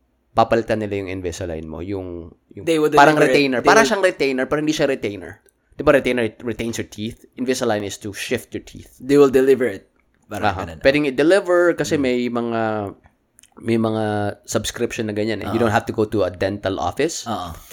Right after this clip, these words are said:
Speaker 1: Pero yung mga ibang dentist, they do Invisalign as well.
Speaker 2: Oh, yeah, yeah, yeah.
Speaker 1: So, it's, it's invis-, kaya Invisalign is in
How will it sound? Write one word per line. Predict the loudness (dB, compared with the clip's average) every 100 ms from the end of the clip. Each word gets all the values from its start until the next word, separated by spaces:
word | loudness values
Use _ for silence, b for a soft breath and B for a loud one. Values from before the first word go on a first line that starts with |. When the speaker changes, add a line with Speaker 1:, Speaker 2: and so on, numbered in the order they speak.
| B -2
Speaker 1:
Pero | 2
yung | 4 4
mga | 2
ibang | 2 0 0
dentist, | 2 2 2 -2 -2 -10 _
they | -4 -2
do | -2 -2 -4
Invisalign | -4 -8 -8 -10 -10
as | -12 -12
well. | -14 -14 -20 _ 0
Speaker 2:
Oh, | 0
yeah, | 2 -2
yeah, | -6 -12
yeah. | -12 0
Speaker 1:
So, | 4
it's, | 4 2 -2 -6
it's | -6 -6 -4
invis-, | -4 2 6 6 2
kaya | -2 -2
Invisalign | 0 0 0 -2
is | -4 -10 -8
in | -4 -4 -4